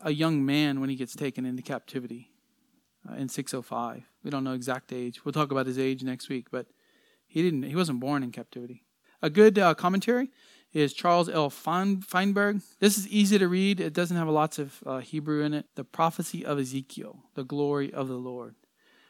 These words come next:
So it's very readable. I think it's his, uh, Bible study lessons that he gave in his church. This is a guy that taught,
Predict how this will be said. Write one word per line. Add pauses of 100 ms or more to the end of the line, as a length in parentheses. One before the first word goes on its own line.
So
it's
very
readable.
I
think
it's
his,
uh,
Bible
study (120)
lessons (260)
that
he
gave
in
his
church. (480)
This
is
a
guy
that
taught,